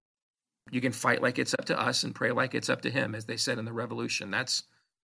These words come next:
those are your options, really. 'Cause unlike the Pilgrims, we don't have a new world to jump on a boat and escape to. There is no uncharted,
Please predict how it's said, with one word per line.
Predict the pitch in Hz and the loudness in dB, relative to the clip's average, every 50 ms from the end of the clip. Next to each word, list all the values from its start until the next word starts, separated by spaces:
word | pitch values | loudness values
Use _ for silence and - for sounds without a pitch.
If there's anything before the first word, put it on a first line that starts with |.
| _ _ | _ _
those | - 127 131 127 | 4 4 6 6
are | 151 | 6
your | 151 151 151 156 | 6 8 8 8
options, | 156 151 139 - - - 95 92 - - - - _ _ - | 8 6 6 2 -2 -2 -2 -2 -2 -2 -2 -4 _ _ -10
really. | 123 123 113 110 85 - - _ _ _ _ _ _ _ _ _ _ _ _ _ _ _ - | -6 -6 -4 -4 -4 -6 -8 _ _ _ _ _ _ _ _ _ _ _ _ _ _ _ 0
'Cause | 131 123 | 4 6
unlike | 135 143 151 156 151 147 - | 6 8 10 10 8 8 6
the | 143 135 | 2 4
Pilgrims, | - 160 160 156 - - 117 123 123 - - - _ _ _ _ - | 4 4 4 4 2 -2 -4 -2 0 0 -2 -2 _ _ _ _ 0
we | - | 2
don't | 131 135 | 4 6
have | 139 135 127 | 6 6 6
a | 127 | 6
new | 131 139 143 | 4 4 4
world | 135 123 113 107 110 110 | 4 2 2 0 0 -2
to | 131 | -2
jump | 117 - - 117 123 127 | 0 2 2 2 4 4
on | 120 117 117 | 4 4 4
a | 113 | 2
boat | 113 127 123 117 131 - - _ _ _ _ _ _ _ _ _ _ _ _ _ _ _ _ _ _ - | 4 4 4 4 2 -2 -6 _ _ _ _ _ _ _ _ _ _ _ _ _ _ _ _ _ _ -6
and | - 120 | -2 0
escape | 117 - - - 127 110 104 - | 2 2 2 2 0 0 0 -4
to. | - - 82 - - _ _ _ _ _ _ _ _ - | -6 -6 -8 -8 -10 _ _ _ _ _ _ _ _ -4
There | - 110 | 0 2
is | 113 120 131 | 2 2 4
no | 131 120 120 123 | 4 4 6 6
uncharted, | 123 127 127 - - 127 123 123 127 131 117 113 | 4 4 2 2 4 6 4 6 4 2 -2 -2